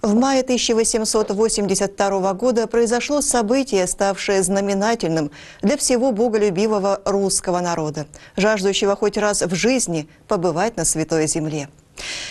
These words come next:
В те майские дни, сто тридцать шесть лет назад, состоялось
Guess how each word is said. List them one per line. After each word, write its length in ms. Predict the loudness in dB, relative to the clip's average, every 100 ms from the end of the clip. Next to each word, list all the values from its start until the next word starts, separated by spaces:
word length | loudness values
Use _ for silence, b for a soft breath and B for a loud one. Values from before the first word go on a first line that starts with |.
| B
В 100 | -2
те 160 | 2
майские 540 | 2 2 2 0 0 2
дни, 320 | 2 2 0
сто 240 | 0 0
тридцать 460 | 0 0 0 0 0
шесть 360 | 2 0 0 0
лет 220 | 0 0
назад, 460 | -2 0 -2 -2
состоялось 680 | -2 -2 0 0 2 0 -2